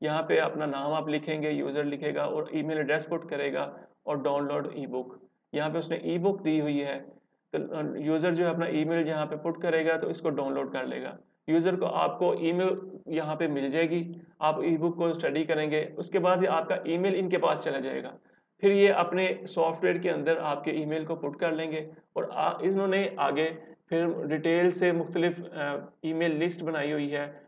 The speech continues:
जो आपको step by step जो है, वक्फे वक्फे से send करते रहते हैं और इसकी, उन्हीं के अंदर उनका affiliate link भी होता है, जिसको वो promote कर रहे होते हैं। तो इस तरीके से ये, अ,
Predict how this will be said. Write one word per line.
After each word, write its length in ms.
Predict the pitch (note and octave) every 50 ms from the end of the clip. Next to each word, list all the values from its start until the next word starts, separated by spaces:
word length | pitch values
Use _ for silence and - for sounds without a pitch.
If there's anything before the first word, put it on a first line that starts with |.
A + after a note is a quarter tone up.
| _ _
जो 140 | D3+ C#3+ E3
आपको 640 | F3 D#3+ D#3+ D#3 D#3+ - E3+ D#3+ D#3+ D#3+ E3+ - -
step 320 | E3+ - - E3 E3 D3+ D3+
by 100 | E3 D#3 D3+
step 160 | - D3+ C#3+
जो 220 | C#3 C3+ C#3 C#3+ C#3
है, 360 | C3+ C3+ C#3 C#3+ C#3+ - - - _ _
वक्फे 280 | D#3 D#3+ D#3 D#3 E3+ E3
वक्फे 260 | D#3 D#3 D#3 - E3
से 140 | D3+ D#3+ E3+
send 260 | E3 - D3 D3 D3
करते 280 | - D3 C3+ - - D3+
रहते 260 | D3+ D3 C#3+ - D#3
हैं 60 | D3+
और 180 | D3+ - D3+ D#3
इसकी, 300 | D3+ D3+ - - E3+ E3+
उन्हीं 280 | E3+ E3+ E3+ F3 F3+
के 100 | E3+ E3+
अंदर 320 | D3+ D3 C#3+ C#3+ D3 D3 - - - - _ _ _ D#3+
उनका 220 | D#3 D#3 E3+ D#3
affiliate 420 | D#3+ D#3 E3+ D#3+ D3+ E3+ E3+ E3+
link 280 | E3+ D3+ C#3 D3 D3+ D3
भी 100 | D3+ D3
होता 260 | C#3 C3 B2+ - B2+
है, 220 | B2 B2 B2 - -
जिसको 260 | C#3 C#3 - - D#3+ D#3
वो 100 | D#3+ D#3+
promote 400 | D#3 D#3 C#3+ C#3 C3+ C3+ - -
कर 120 | C3+ B2
रहे 120 | B2 B2+
होते 200 | B2+ B2+ - -
हैं। 140 | B2+ - - _ _ _ _ _
तो 80 | - -
इस 200 | - G#3 G3+ G#3
तरीके 300 | G#3+ G3 F3+ F#3+ F3+ F3+
से 140 | F3+ F3+ F3
ये, 160 | D#3+ D3+ E3 F3+ F3+ - - - - _ _ _
अ, 60 | D3